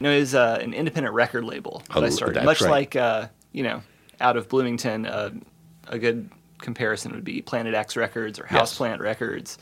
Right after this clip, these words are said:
Speaker 1: Uh, but yeah, it's something I started, uh, on and off with a friend or two, uh, around nineteen ninety-four, and, uh, mostly just put out either my own bands or my friends' bands. And, uh, as we, you know, toured across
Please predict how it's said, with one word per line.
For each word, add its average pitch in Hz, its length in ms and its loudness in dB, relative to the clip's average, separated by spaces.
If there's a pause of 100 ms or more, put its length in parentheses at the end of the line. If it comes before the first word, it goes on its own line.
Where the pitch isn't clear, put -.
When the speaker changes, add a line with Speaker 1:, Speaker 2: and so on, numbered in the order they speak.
(440)
Speaker 1:
Uh, 110 400 -2 (200)
but 156 120 -4
yeah, 156 100 6
it's 131 100 2
something 131 220 2
I 117 60 2
started, 117 540 2
uh, 107 360 -4
on 151 200 4
and 139 80 0
off 127 280 4
with 123 200 -6
a 131 120 -8
friend 120 320 -2
or 117 60 -2
two, 113 440 -4 (440)
uh, - 400 -2
around 117 320 -2
nineteen 117 280 -4
ninety-four, 117 600 -4 (720)
and, 117 400 0
uh, 104 340 -2
mostly 120 460 0
just 117 240 -8
put - 140 -8
out 107 300 2 (300)
either 117 220 -2
my 110 200 0
own 127 140 0
bands 120 380 2
or 117 40 -4
my 110 120 -4
friends' 123 360 -2
bands. 110 680 -4
And, 98 320 -8
uh, - 280 -6 (680)
as 120 240 0
we, 113 140 -4
you 104 160 -8
know, 104 120 -6
toured 120 280 -2
across 110 560 0